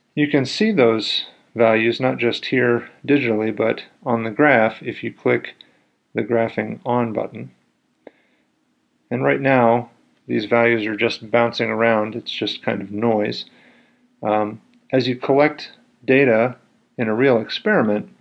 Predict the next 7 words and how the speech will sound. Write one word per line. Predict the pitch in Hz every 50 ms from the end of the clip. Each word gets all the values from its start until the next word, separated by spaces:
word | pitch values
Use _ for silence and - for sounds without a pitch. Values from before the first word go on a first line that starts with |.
| _ _ _ _ _ _ _ _ _ _ _ _ _ - - _ -
these | 160 156 143
values | 127 127 127 135 139 131 120 117
will | 113 110
change | - - - 123 113 -
significantly, | - - 120 120 127 147 156 151 - 104 135 127 117 117 117 127 127 - - - - - - _ _ _ _
and | - 123 117 117
this | 120 120 - - - -